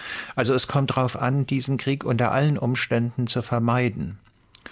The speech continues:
Und gerade in dem Bestreben, einen solchen Erschöpfungskrieg zu vermeiden, planen die Generalstäbe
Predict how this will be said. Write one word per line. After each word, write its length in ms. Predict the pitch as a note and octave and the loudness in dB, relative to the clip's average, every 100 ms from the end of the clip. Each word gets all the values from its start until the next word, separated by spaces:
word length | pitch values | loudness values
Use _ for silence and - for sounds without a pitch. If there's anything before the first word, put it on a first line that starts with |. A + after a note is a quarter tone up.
| - - - - | -20 -20 -10 -2
Und 160 | A2+ | 0
gerade 380 | A#2 B2 E3 E3 | 2 2 2 2
in 180 | C#3 B2+ | 2 2
dem 180 | C3 A#2+ | 2 2
Bestreben, 920 | A#2+ - - E3+ G3 F3 A2 F#2+ F2+ - | 0 -2 -2 0 2 4 2 2 0 -2
einen 280 | B2 A#2 A2 | 2 4 4
solchen 400 | B2 D3 D3 B2 | 2 2 2 0
Erschöpfungskrieg 1080 | A2 A2 - G3 - A2+ G2+ - G#2 G#2 | 0 0 0 -2 0 0 0 -2 -2 -2
zu 160 | - G#2+ | -2 -2
vermeiden, 760 | - G#2+ G#2+ G#2+ G#2+ A#2 G#2+ | 0 2 2 2 2 0 -2
planen 560 | - A2+ A2+ C#3 D3+ C#3+ | 0 0 2 2 2 2
die 120 | A2 | 0
Generalstäbe 920 | G2+ A#2+ A2 A2 C#3 - B2+ B2+ A2+ | 2 2 4 2 0 -2 0 0 -2